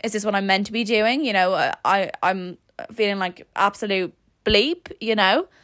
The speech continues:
Is this really what," you know, but the rewards on the other side are just so great that I think this outweighs things like, you know, doubt. Feeling impatient is a huge one, I think. Or,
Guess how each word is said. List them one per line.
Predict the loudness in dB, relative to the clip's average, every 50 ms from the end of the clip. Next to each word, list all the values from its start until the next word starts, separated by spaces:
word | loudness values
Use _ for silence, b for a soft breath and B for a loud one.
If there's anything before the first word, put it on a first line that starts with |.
| b b b b b b b b b _ _
Is | 2 2 2 2
this | 2 0 0 0
really | 2 2 4 4 4 2 2 0 0 -4 -10 _
what," | -2 4 6 6 6 6 4 2 -2 _ _ _
you | -4 -2 0
know, | 0 2
but | 2 2 0 0 -4
the | _ 4 4 6 6
rewards | 6 6 4 4 2 4 6 6 6 6 4 2
on | 2 0 2
the | 2 2
other | 2 0 0 -2
side | -2 0 0 2 2
are | 0 -2
just | -4 -4 -4
so | -2 -2 0
great | 2 2 4 4 2 0 -4 -4
that | -2 -2
I | -2 0
think | -2 -4 -4 -4
this | -6 -6 -2 0
outweighs | 0 0 0 2 2 2 2 2 0 -2 -4
things | -8 -10 -8 -6
like, | -6 -8 -8 -12 b b b b b b b -6
you | -2
know, | -2 -2
doubt. | 2 4 4 4 4 4 2 -2
Feeling | -2 -2 0 0 2
impatient | 0 -2 -2 0 0 0 0 0 -2 -2 -4 -4 -8 -14 -18 -18 -20 _ _ _ _ _ _ -8
is | -8 -8
a | -8
huge | -6 -4 -4 -4 -4 -4
one, | -4 -4
I | -4 -4
think. | -4 -6 -8 -8 -10 -6
Or, | 0 2 4 4 4 2